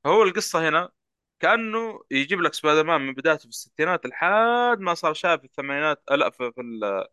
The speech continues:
ألفين وتسعتاش توفي بعدين. يعني ط-، طريقة الكتابة صراحة فيها مرة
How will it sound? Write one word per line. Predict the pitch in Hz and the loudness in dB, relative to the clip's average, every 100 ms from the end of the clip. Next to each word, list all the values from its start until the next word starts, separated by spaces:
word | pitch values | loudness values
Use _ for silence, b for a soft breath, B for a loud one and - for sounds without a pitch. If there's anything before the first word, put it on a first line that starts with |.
| _ _ - | _ _ -12
ألفين | 123 160 | -4 -2
وتسعتاش | 143 147 131 170 - | -2 -2 0 0 -2
توفي | 117 - 98 | -10 -10 -6
بعدين. | 90 85 _ _ _ _ _ | -6 -6 _ _ _ _ _
يعني | - 98 120 | -8 -2 -2
ط-، | 127 - - 147 - | -2 -6 -8 -6 -2
طريقة | 180 214 151 | 0 2 0
الكتابة | 131 - 175 131 | -2 2 2 2
صراحة | 139 139 127 - | -4 -4 -6 -10
فيها | 117 | -6
مرة | 117 | -6